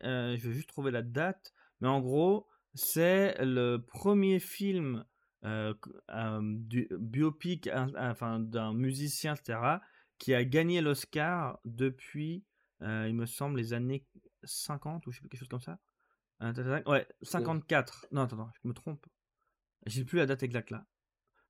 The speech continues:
Speaker 1: Mais je l'avais vu juste avant que, qu'on commence l'émission. Et je... Là, voilà. Depuis, alors, quarante-deux, pardon. Ok, nanana.
Speaker 2: Waouh.
Speaker 1: Attends, attends. En gros, en gagnant l'Oscar,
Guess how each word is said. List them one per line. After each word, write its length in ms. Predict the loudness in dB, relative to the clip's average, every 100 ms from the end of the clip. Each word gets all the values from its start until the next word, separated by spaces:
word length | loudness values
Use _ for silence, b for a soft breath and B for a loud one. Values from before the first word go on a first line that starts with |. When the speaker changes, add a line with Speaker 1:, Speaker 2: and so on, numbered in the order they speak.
| 0
Speaker 1:
Mais 380 | 4 6 6
je 100 | 4
l'avais 220 | 4 6 4
vu 240 | 2 -4
juste 220 | -6 -2 0
avant 220 | 0 -4
que, 260 | -6 -8
qu'on 140 | -6 -8
commence 260 | -8 -8
l'émission. 340 | -6 -6 -6 -8
Et 60 |
je... 120 | -8 -8 -10 _ 4
Là, 140 | 6
voilà. 280 | 8 6 2 _ _ _
Depuis, 400 | 0 0 2 -2 4
alors, 180 | 4 6
quarante-deux, 400 | 2 2 0 0
pardon. 340 | -4 -4 -8 -14 _ _ _ _ _
Ok, 300 | -10 -10 -8 -10 -10 -12 -16 -8
nanana. 420 | -6 -4 -2 6
Speaker 2:
Waouh. 220 | 6 6 -2 _ -6
Speaker 1:
Attends, 280 | -4 -4 -8
attends. 240 | -12 -14 -16 _ _ _ _ _ _ 2
En 160 | 4
gros, 420 | 8 8 8 6 2
en 120 | 2
gagnant 240 | 4 4
l'Oscar, 680 | 2 0 0 4 4 4 0